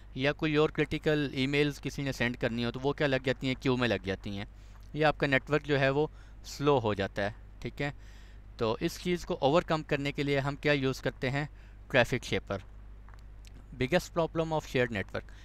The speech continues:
शेयर नेटवर्क का सबसे बड़ा प्रॉब्लम ही यही होता है कि सारे यूज़र्स को एक ही बैंडविड्थ शेयर कर दी जाती है और उस, उसका डिसएडवांटेज सबसे बड़ा क्या होता है कि वो सा-, वो सारी बैंडविड्थ या एक, दो या तीन यूज़र मैक्सिमम यूज़ कर रहे होते हैं। तो इस चीज़ को ओवरकम करने के लिए हमने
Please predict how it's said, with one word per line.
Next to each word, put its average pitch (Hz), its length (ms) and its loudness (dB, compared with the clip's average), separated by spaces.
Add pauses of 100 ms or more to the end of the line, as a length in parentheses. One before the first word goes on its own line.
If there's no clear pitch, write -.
(140)
शेयर 165 240 4
नेटवर्क 165 280 -2
का 170 100 2
सबसे - 300 -4
बड़ा 151 140 0
प्रॉब्लम 135 360 0
ही 175 120 0
यही 147 160 2
होता 127 240 0
है 123 100 0 (340)
कि 156 80 -2
सारे 131 320 4
यूज़र्स 147 400 0
को 143 220 -2 (120)
एक 143 180 2
ही 165 60 0
बैंडविड्थ 123 580 2 (260)
शेयर 131 300 6
कर 107 180 2
दी 107 120 0
जाती 98 360 -2
है 104 120 -4 (400)
और 147 140 2
उस, - 240 -6
उसका 147 580 0
डिसएडवांटेज 147 580 0
सबसे 147 260 -4
बड़ा 139 180 2
क्या 139 160 2
होता 135 220 0
है 135 120 0 (400)
कि 151 60 -2
वो 147 120 4
सा-, 135 300 6
वो 127 160 2
सारी 131 240 2
बैंडविड्थ 135 380 2
या 127 140 4
एक, 131 340 4
दो 131 200 2
या 127 120 4
तीन 131 220 0
यूज़र 123 240 0
मैक्सिमम 120 440 -4
यूज़ 113 260 -4
कर 101 160 -2
रहे 98 100 -4
होते 98 240 -6
हैं। 104 140 -8 (880)
तो - 60 -10
इस - 260 -4
चीज़ 180 240 -2
को 175 60 2
ओवरकम 156 440 2
करने 143 260 -2
के 147 100 -4
लिए 139 160 2
हमने 139 480 -2